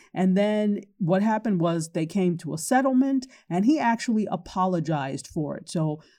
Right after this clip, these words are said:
some wrongdoing happened in this case. We, we know that there, this was wrong. The, hence why he bought his dollar, his, um, not his dollar, his wife a five million dollar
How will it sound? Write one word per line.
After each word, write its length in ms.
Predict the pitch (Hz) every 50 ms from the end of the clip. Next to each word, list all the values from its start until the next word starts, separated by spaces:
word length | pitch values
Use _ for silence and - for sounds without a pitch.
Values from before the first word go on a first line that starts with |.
| _ _ _
some 640 | - - - - - - 294 311 349 392 403 381 359
wrongdoing 760 | 311 302 277 269 269 262 254 202 208 190 185 180 180 175 170 156
happened 400 | 165 196 175 160 160 185 180 170
in 100 | 165 160
this 160 | 160 160 160
case. 340 | - - 165 - 160 160 -
We, 200 | 165 208 220 214
we 220 | 160 190 220 233
know 280 | 233 233 226 202 185 175
that 220 | 165 180 170 175
there, 180 | - 180 185 165
this 460 | 170 175 165 147 143 175 190 180 185
was 140 | 185 175 143
wrong. 400 | 143 165 170 160 135 117 - - - - - _ _
The, 120 | - 170 165
hence 360 | 175 202 190 180 - - -
why 220 | 165 151 151 156
he 120 | 160 180 180
bought 320 | 147 - 160 151 156 160
his 200 | 180 180 165 156
dollar, 480 | 131 175 165 156 165 156 156 156 160 160 - _ _
his, 220 | - 190 180 175 185
um, 260 | 165 156 147 147 131 127
not 200 | 139 120 120 123
his 140 | 143 131
dollar, 420 | - - 151 147 131 131 135 139 - _ _ _ _ _ _
his 340 | - 220 220 208 175 160 - - - _ _ _ _
wife 520 | - 160 156 190 190 180 165 180 175 - - -
a 180 | 170 185 180 175
five 680 | 170 175 - - 208 185 185 185 185 185 185 185 175 170
million 680 | 175 175 170 175 175 170 165 165 165 160 160 147 139
dollar 640 | 120 160 160 151 147 151 147 151 151 143 147 156 160